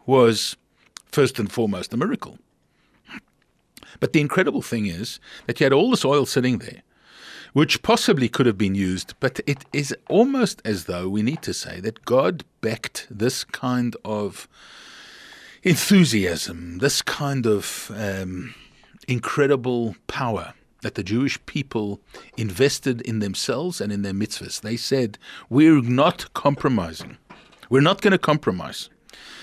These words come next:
We know we could step down. We know we could rely on the proverbial heter. We could do things in a way that is now allowed,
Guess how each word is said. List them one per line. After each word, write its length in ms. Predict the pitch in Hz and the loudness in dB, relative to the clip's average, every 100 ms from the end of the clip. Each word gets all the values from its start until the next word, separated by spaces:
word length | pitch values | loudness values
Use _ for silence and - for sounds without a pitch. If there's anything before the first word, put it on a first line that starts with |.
| - - _ _ | -20 -20 _ _
We 120 | 139 170 | 4 6
know 320 | 170 214 240 | 8 8 8
we 180 | 113 113 | 6 4
could 500 | - 127 87 - - | 4 4 4 0 -6
step 300 | - 107 - | -2 -2 -2
down. 240 | 95 98 | -6 -4
We 140 | 123 | -2
know 240 | 139 151 208 | 2 4 4
we 120 | 277 | 4
could 280 | - 127 104 | 2 0 2
rely 440 | 104 101 101 98 - | 2 2 0 -4 -4
on 360 | 117 101 87 - _ _ _ - | -2 -2 -4 -10 _ _ _ -14
the 60 | - | -8
proverbial 640 | - 101 117 107 104 95 | -2 2 4 2 0 -4
heter. 480 | - - - 87 - - - - | -4 -4 -4 -10 -12 -20 -8 -2
We 100 | 127 | 2
could 200 | 123 95 | 0 4
do 160 | 139 | 2
things 380 | 123 131 113 117 | 4 0 0 -2
in 100 | 107 | -2
a 60 | 101 | 0
way 340 | 110 101 95 | 0 -2 -2
that 200 | 113 110 | -4 -4
is 280 | 120 101 104 | -2 -4 -2
now 340 | 110 104 95 - - - | -2 -2 -4 -10 -10 0
allowed, 680 | 113 110 101 110 196 - | 4 4 4 2 2 -2